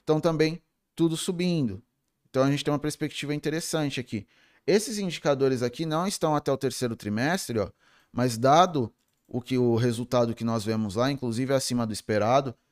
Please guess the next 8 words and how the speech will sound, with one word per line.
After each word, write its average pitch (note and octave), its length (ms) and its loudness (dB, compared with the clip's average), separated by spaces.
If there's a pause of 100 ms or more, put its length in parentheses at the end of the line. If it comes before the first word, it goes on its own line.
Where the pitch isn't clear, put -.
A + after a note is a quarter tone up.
(160)
ela B2 280 2
tende C3 560 0 (180)
a A#2+ 160 -2
entregar A#2 680 2 (140)
bons B2+ 300 2
números A#2+ 380 0
também, A2+ 520 -2
tá? G#2+ 280 -4